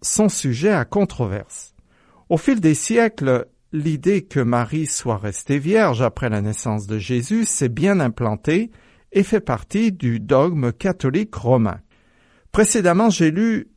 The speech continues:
Mais Joseph n'eut pas de relation conjugale avec elle avant qu'elle ait mis au monde un fils. »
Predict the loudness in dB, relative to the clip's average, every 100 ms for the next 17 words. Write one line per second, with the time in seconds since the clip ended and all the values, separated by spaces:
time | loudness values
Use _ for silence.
0 | -4 0 4 4 4 2 2 0 0 -2
1 | 0 0 0 0 2 2 2 2 2 0
2 | -2 0 0 0 0 0 0 0 0 2
3 | 2 0 -4 -2 0 0 -2 -2 -2 0
4 | 0 0 -2 -2 0 0 2 2 0 0
5 | 0 -2 -6 -10 -10 -12 -16